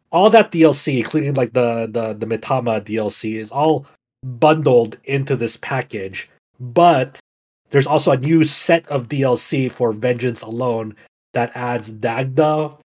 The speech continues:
who we last saw in Shin Megami Tensei four Apocalypse,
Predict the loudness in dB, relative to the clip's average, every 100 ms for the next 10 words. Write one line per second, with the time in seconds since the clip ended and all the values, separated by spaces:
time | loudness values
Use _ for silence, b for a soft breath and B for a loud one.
0 | -4 -2 -2 -4 -8 -6 -8 -6 -4 -4
1 | -4 -10 -10 -12 -10 -8 -6 -6 -8 -8
2 | -10 -12 -14 -10 -10 -10 -10 -8 -4 -6
3 | -6 -12